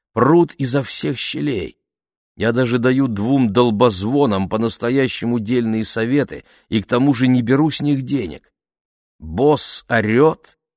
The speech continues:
и я смотрю в его красную пасть мокрыми от радости глазами. Квартиру надо сменить. Это тесно на троих. Да и район откровенно жопный. Настеньке нужен парк. Настенькиной маме тоже.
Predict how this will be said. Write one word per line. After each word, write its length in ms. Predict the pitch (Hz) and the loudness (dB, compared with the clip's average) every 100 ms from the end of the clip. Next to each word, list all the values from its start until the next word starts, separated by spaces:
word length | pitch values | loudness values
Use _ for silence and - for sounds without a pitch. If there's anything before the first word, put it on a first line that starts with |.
| _ | _
и 80 | - | 0
я 100 | 120 | 0
смотрю 440 | 117 120 120 139 139 | 2 0 0 2 0
в 60 | |
его 240 | 113 120 117 | 2 2 0
красную 600 | 110 127 120 113 117 107 | 0 0 -2 0 0 0
пасть 500 | - 123 123 - 120 | -2 -2 -2 -4 -6
мокрыми 600 | 110 135 131 131 131 127 | -2 0 -2 -2 0 0
от 180 | 127 117 | 0 0
радости 500 | 131 123 123 - 117 | -2 -2 -4 -8 -6
глазами. 760 | 104 113 101 107 95 85 - _ _ _ _ _ _ | -2 -2 -2 -2 -2 -6 -14 _ _ _ _ _ _
Квартиру 580 | 87 98 85 - 113 101 | -6 -6 -6 -6 -4 -2
надо 360 | 98 104 92 92 | -2 -4 -4 -6
сменить. 720 | - 98 98 90 80 - - _ _ _ | -8 -8 -8 -6 -8 -12 -20 _ _ _
Это 260 | 110 110 123 | -6 -4 -4
тесно 640 | - 135 - 104 113 123 | -4 -6 -6 -4 -4 -2
на 140 | 117 | -2
троих. 580 | 104 107 107 90 - - _ _ _ _ | -4 -4 -6 -6 -12 -20 _ _ _ _
Да 100 | 107 | -2
и 60 | 107 | 0
район 600 | 107 101 113 147 113 98 | 2 2 2 2 2 0
откровенно 720 | - 110 110 117 104 101 101 | -2 -2 0 2 2 2 0
жопный. 640 | 82 113 104 82 73 - _ _ _ _ | 0 0 0 -4 -16 -18 _ _ _ _
Настеньке 580 | 92 131 - 120 113 104 | -4 -4 -4 -8 -6 -6
нужен 320 | 120 127 120 | -4 -4 -6
парк. 480 | - 90 87 - _ _ _ _ _ | -6 -6 -6 -14 _ _ _ _ _
Настенькиной 680 | 104 107 - 101 98 95 | -4 -4 -6 -8 -4 -4
маме 320 | 92 95 110 123 | -2 -2 -4 -4
тоже. 420 | - 139 87 | -4 -6 -6